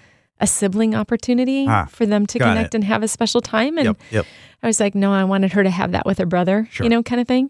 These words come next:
Speaker 2: Mm-hmm.
Speaker 1: So I felt, I was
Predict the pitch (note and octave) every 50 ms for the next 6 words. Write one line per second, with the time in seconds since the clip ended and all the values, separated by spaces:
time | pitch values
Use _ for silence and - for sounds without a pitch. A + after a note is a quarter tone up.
0 | - _ - C#3+ C3 C3 D#3 D3+ - - - - - - - _ _ _ _ _
1 | _ - - D4+ D4+ C#4+ - A3+ A3+ - - - - - C4 C4 D4 F#4+ - -
2 | - - - - _ _ - C#4 C#4 C#4 D4+ E4+ E4+ - -